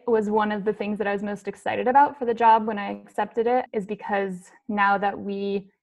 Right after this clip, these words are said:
own the arena that we're playing in, we have control over all of the operations, which include social media. So when I first joined the organization, we were still playing at Oracle Arena in Oakland. Um,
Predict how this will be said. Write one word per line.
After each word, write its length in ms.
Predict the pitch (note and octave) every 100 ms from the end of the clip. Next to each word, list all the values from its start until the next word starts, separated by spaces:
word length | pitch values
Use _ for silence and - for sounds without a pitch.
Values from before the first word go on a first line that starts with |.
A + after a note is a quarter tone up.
| _ _
own 200 | A3+ A#3+
the 140 | A3+ G#3+
arena 320 | G3+ G3 F#3+
that 140 | F#3
we're 140 | - F#3+
playing 480 | - F#3+ F#3 G#3+ B3+
in, 220 | C#4+ B3
we 200 | G3 G3
have 540 | F#3+ F#3+ F#3 F#3 F3+ - _ _ _ _
control 560 | G#3+ G3+ - G3 F#3+ F#3+
over 480 | G3 F#3 G3 G3 -
all 180 | - G3
of 80 | F#3+
the 140 | F#3+
operations, 720 | F#3+ G3 F#3+ F#3+ F#3+ A#3 B3+
which 160 | G#3+ G3+
include 540 | F#3+ - F#3 F3+ F3+ -
social 320 | - G3+ F#3+ F#3+
media. 400 | F#3 G3+ B3 D4 - - _ _
So 460 | - G#3 G3 G3 G3 - _ _
when 200 | - G#3
I 80 | G3+
first 320 | G3 G#3+ G#3+
joined 300 | A3 G3+ G3+ G3+
the 100 | G3
organization, 600 | G3 G3+ G3+ G3 G#3 G3
we 80 | F#3+
were 60 |
still 220 | F#3+ G#3
playing 280 | - G3+ G3
at 100 | G3
Oracle 340 | F#3+ G3 G3 G3
Arena 340 | F#3+ F#3+ F#3+
in 80 | F#3+
Oakland. 540 | G3 F#3+ G3 G3 G3+ - _ _ _ -
Um, 600 | G3 F#3+ F#3 G3+ G#3